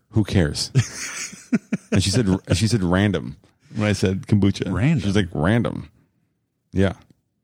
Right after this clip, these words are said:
Speaker 2: It,
Speaker 1: I
Speaker 2: how, it, how is it random if it's something you drink?
Speaker 1: I don't know. I don't know.
Speaker 2: <laughs>
Speaker 1: But she's getting some for Christmas, so, uh, tough shits.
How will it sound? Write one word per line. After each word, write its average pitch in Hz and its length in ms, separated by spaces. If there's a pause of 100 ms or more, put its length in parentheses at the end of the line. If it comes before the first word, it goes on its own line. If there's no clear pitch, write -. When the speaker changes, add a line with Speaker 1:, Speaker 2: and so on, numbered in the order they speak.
(480)
Speaker 2:
It, 110 140
Speaker 1:
I 131 60
Speaker 2:
how, 143 260
it, 127 220
how 156 180
is 160 80
it 139 80
random 113 400
if 107 100
it's - 140
something 117 260
you 117 100
drink? 135 420 (100)
Speaker 1:
I 95 100
don't 131 180
know. 160 260 (680)
I 107 100
don't 147 140
know. 160 240 (180)
Speaker 2:
<laughs> - 180
Speaker 1:
But 110 140
she's 139 200
getting 143 240
some 135 160
for 127 100
Christmas, 85 400
so, 85 320
uh, 87 180
tough 113 220
shits. - 360